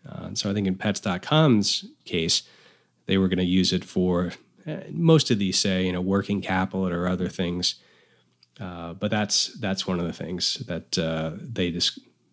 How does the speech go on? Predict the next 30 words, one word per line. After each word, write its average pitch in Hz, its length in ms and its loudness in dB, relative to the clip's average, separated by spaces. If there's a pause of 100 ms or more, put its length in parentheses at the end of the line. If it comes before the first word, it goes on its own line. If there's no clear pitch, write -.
they 87 100 -2
put 87 200 -4
in 82 100 0
there 82 220 -2
as 92 140 -4
well. 90 300 -2 (800)
The 135 260 4
other 196 280 6
part, 92 640 0
and 104 140 -2
I'm 101 120 0
trying 143 240 4
to 156 60 4
find 110 360 2
it 98 80 6
as 92 240 2
we're, 90 280 2
uh, 82 240 -2 (560)
uh, - 260 -12
as - 100 -8
we're 95 80 2
going 92 320 2
through 98 220 4
here. 85 280 -2 (500)
Okay, 139 300 4
so - 160 2
one 139 140 6
of 135 80 6
the 123 100 6
other 110 480 4